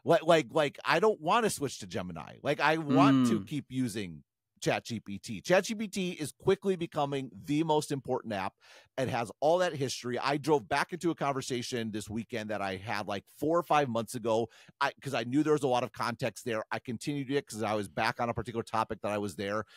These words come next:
Speaker 1: Like, I don't wanna be jumping around to different models and that sort of thing. And maybe Perplexity does stuff that Chat G P T doesn't, but I'd rather just wait for Chat G P T to do it.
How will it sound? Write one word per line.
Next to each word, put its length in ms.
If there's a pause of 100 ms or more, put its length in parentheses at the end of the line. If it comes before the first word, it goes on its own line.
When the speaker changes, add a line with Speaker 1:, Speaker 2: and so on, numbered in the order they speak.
(160)
Speaker 1:
Like, 160
I 100
don't 160
wanna 220
be 140
jumping 420
around 360
to 60
different 340
models 440
and 100
that 180
sort 180
of 80
thing. 320
And 220
maybe 220
Perplexity 600
does 240
stuff 340 (360)
that 200 (320)
Chat 280
G 100
P 160
T 140
doesn't, 500
but 80
I'd 160
rather 240
just 180
wait 240
for 120
Chat 240
G 100
P 140
T 160
to 80
do 180
it. 100